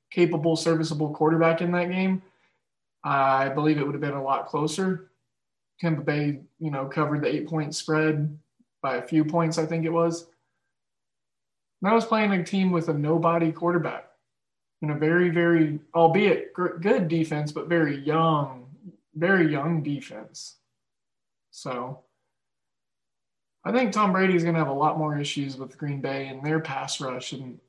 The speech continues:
you know, Za'Darius Smith. Guys on the back end who are a little smarter. And then, of course, there's Aaron Rodgers. So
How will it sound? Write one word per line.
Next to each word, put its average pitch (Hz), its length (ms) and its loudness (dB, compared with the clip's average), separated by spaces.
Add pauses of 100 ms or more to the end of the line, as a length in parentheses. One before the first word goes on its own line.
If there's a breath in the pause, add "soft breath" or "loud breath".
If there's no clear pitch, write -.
(140)
you 151 80 -4
know, 135 80 -6
Za'Darius 139 560 -4
Smith. 131 480 -8 (1500)
Guys 151 240 0
on 151 100 -2
the 143 80 -4
back 135 300 -6
end 151 300 -2
who 151 100 -4
are 143 80 -4
a 143 60 -4
little 139 220 -6
smarter. 156 760 -4 (2000)
And 175 120 -2
then, 180 80 0
of 185 120 -2
course, 185 280 0
there's 147 200 -4
Aaron 160 200 0
Rodgers. 151 680 -2 (920)
So - 340 -14